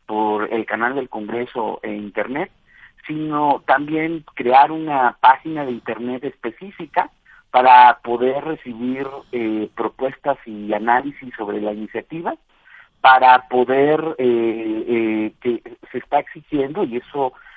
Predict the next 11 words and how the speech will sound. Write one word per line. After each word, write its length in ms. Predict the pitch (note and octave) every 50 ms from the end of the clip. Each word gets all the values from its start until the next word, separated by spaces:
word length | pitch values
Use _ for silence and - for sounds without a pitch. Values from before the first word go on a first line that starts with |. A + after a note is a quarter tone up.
| - _ _
todavía 800 | B2 C3 D3 D3 B2 C3 D3+ D#3 D#3 D3 C#3+ C3+ C3 B2 A2 G2+ A#2+ A2 - - _
es 160 | - A2 A#2+ - -
cuesta 300 | - C#3+ C#3 - - B2+
arriba, 300 | A#2 - A#2 C3 D3 D#3
la 120 | D3 C3 A2+
verdad, 400 | A2 G#2 G#2+ G#2 B2 D#3 F#3 - _ _ _ _ _ _ _ _ _
para 240 | - A#2+ A#2 A#2 A#2+
que 180 | - - B2 B2
pueda 320 | - C#3 C#3+ D3 D#3 E3
haber 320 | D#3+ D3+ D3 C#3+ C#3 C#3+ - _
precisión 800 | _ C#3 B2 A#2+ - - A#2+ A#2+ - - D3 C#3+ C#3+ D3 D3+ D3+